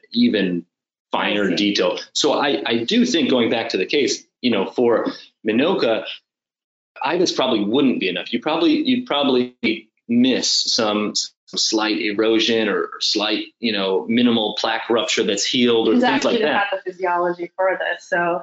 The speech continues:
Speaker 2: it makes sense.
Speaker 1: Yeah. So, so no, I didn't do O C T, and, and honestly, I don't know that, that any practicing cardiologist would, would have done O C T in this case.
Speaker 2: Mm-hmm.
Speaker 1: Um, but maybe it could have been useful. So I,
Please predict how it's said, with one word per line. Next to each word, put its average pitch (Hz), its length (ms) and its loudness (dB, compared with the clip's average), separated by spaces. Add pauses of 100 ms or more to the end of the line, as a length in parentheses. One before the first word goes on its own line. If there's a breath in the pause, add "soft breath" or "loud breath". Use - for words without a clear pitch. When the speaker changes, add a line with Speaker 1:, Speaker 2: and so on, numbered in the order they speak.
Speaker 2:
it 202 140 -2
makes 185 200 -6
sense. - 640 -6
Speaker 1:
Yeah. 92 320 0 (100)
So, 123 360 2
so 135 160 2
no, 147 280 2
I 131 80 0
didn't 185 200 2
do 143 140 4
O 127 80 4
C 123 200 0
T, 127 200 2
and, 120 100 2 (100)
and 113 300 0
honestly, 131 360 0
I 123 100 0
don't 131 180 2
know 123 160 2
that, 107 200 0 (220)
that 107 100 0
any 113 400 0 (640)
practicing 120 560 -2
cardiologist 98 800 0
would, 101 260 0 (100)
would 120 260 4
have 101 220 -6
done 101 220 0
O 101 120 2
C 98 220 -2
T 104 220 -2
in 95 140 0
this 92 180 -2
case. 101 640 -2
Speaker 2:
Mm-hmm. - 440 -8
Speaker 1:
Um, 92 440 -2 (840)
but 156 100 0
maybe 185 280 2
it 165 120 0
could 170 100 2
have 151 80 0
been 131 140 4
useful. 143 380 2
So 107 200 2
I, - 200 0